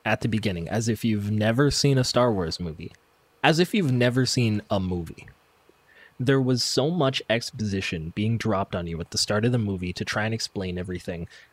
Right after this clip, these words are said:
The pod racing went on for way too long. I really didn't like Kid Anakin.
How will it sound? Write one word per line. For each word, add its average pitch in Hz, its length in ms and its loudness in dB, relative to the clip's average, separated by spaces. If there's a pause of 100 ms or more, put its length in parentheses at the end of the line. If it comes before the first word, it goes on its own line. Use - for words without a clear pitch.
The 117 120 0
pod 143 320 2
racing 127 400 2
went 110 140 0
on 101 160 -2
for 101 140 -4
way 92 200 -2
too - 160 -4
long. 87 360 -6 (680)
I 147 140 6
really 151 340 4
didn't 131 260 0
like 117 540 0
Kid 123 200 2
Anakin. 123 540 0